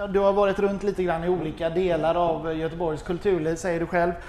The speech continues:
Eh, om du ska ge din bedömning, hur är Göteborg som kulturstad?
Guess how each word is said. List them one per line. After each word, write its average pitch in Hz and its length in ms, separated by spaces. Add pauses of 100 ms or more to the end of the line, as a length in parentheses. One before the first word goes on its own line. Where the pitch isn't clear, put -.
(200)
Eh, 196 640
om 190 80
du 202 60
ska 196 140
ge 190 140
din 185 140
bedömning, 180 420
hur 208 260
är 190 300
Göteborg 165 600
som 143 220
kulturstad? 156 960